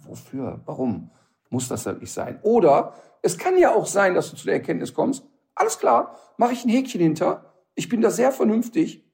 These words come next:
An der Stelle kann ich gar nichts sparen. Ist top.“ Ist ja auch eine Erkenntnis. Kann ja auch passieren, dass du sagst,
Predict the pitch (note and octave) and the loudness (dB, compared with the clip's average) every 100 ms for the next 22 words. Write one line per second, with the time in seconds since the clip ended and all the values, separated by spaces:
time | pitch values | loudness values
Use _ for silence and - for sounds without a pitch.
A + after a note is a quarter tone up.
0 | - D#3+ F3 - - E3+ - F#4 - A2+ | -4 -2 0 -2 -2 -4 -4 -4 -4 -4
1 | G#2+ - C#2 - _ _ - - - - | -6 -8 -8 -10 _ _ -10 -2 -2 -2
2 | - _ _ _ _ _ G#3 - A#3+ - | -16 _ _ _ _ _ -2 2 2 4
3 | E3+ B2+ C3+ - - C#4+ - - A3+ A3 | 2 0 -4 -6 -2 2 2 0 -2 0
4 | G#3 C#3 D#3 C#3+ C#3+ | 2 2 0 2 2